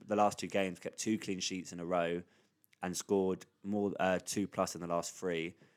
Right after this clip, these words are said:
They've got a side who know how to defend, and they're fighting for their lives, and they've got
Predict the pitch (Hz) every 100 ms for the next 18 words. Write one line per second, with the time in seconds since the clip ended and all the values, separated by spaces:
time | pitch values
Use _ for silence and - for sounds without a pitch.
0 | _ - - - 104 101 95 101 110 101
1 | - - 95 90 82 82 - 101 101 80
2 | 87 92 90 - _ _ _ _ 95 95
3 | 98 95 92 - 92 90 101 -